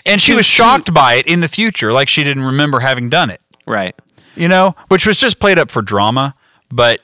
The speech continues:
Speaker 1: it
Speaker 2: Yeah,
Speaker 1: is a
Speaker 2: it's,
Speaker 1: problem. It is
Speaker 2: well,
Speaker 1: a, it is a verifiable
Speaker 2: well, and, and here,
Speaker 1: problem
Speaker 2: well, and
Speaker 1: in
Speaker 2: here's
Speaker 1: the
Speaker 2: where you
Speaker 1: story.
Speaker 2: get into the deep water of the philosophical debate between A theory people and B theory people, right? Because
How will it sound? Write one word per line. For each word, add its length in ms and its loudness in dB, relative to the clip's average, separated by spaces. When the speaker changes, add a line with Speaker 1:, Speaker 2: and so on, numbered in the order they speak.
Speaker 1:
it 180 0
Speaker 2:
Yeah, 140 2
Speaker 1:
is 120 4
a 60 2
Speaker 2:
it's, 140 -2
Speaker 1:
problem. 500 0
It 120 2
is 60 4
Speaker 2:
well, 200 0
Speaker 1:
a, 60 -18
it 100 -2
is 120 0
a 80 0
verifiable 640 0
Speaker 2:
well, 160 2
and, 200 -2
and 200 2
here, 100 0
Speaker 1:
problem 140 -4
Speaker 2:
well, 140 0
and 80 2
Speaker 1:
in 40 2
Speaker 2:
here's 140 0
Speaker 1:
the 60 -2
Speaker 2:
where 80 -2
you 80 -4
Speaker 1:
story. 60 -4
Speaker 2:
get 120 -2
into 300 -4
the 120 -8
deep 220 -6
water 240 -4
of 80 -10
the 80 -12
philosophical 540 -10
debate 300 -8
between 440 -12
A 140 -2
theory 380 -6
people 380 -12
and 240 -12
B 140 -6
theory 360 -8
people, 460 -16
right? 420 -12
Because 380 -6